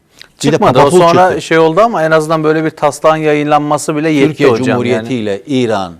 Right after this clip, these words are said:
Speaker 1: Cumhuriyeti, İran İslam Cumhuriyeti, bunların ikisi aynı anda hiç şakasız onlar aradılar. Resmi bir şekilde dediler ki derhal bu hususta açıklama yapacaksınız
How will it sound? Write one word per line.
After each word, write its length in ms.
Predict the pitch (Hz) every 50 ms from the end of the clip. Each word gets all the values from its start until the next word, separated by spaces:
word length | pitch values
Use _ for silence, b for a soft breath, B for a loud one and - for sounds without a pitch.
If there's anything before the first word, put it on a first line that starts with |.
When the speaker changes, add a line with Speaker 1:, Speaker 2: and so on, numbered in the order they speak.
| _ _ _ _ -
Speaker 1:
Cumhuriyeti, 600 | - 107 101 98 98 98 95 92 90 - - 101
İran 220 | 98 98 101 98
İslam 280 | 95 - - 117 104 98
Cumhuriyeti, 540 | 98 98 92 90 92 85 - - 85 80
bunların 440 | 92 107 110 104 101 101 101 98 92
ikisi 380 | 90 82 - - - 107 127 131 _ _ _
aynı 300 | - 107 110 107 98 92
anda 420 | 87 87 87 87 85 98 113 - - _ _ _ _ _ _ _ _ _ _ _ _ _ _ _ _ _ _ _
hiç 440 | - - - 120 143 180 170 - -
şakasız 800 | - - - 131 117 - - 113 107 - - 139 156 - - _ _ _ _ _ _ _ _ _ _ -
onlar 280 | 120 127 131 123 113
aradılar. 540 | 107 107 107 110 113 135 147 160 170 160 _ _ _ _ _ _ _ _ _ _ _ _ _ _ _ _ _ _ _
Resmi 440 | - 139 131 - - 151 175 190 190
bir 60 | 180
şekilde 420 | 165 - 160 135 - 135 117 120 113
dediler 360 | 135 139 143 143 127 110 -
ki 100 | 117 101 92 87 104
derhal 460 | 139 196 214 175 139 147 147 139 131
bu 80 | 127
hususta 220 | 127 123 - - 127
açıklama 380 | 110 - - - - 120 123
yapacaksınız 720 | 120 117 104 101 101 101 95 - - 120 139 151 139 -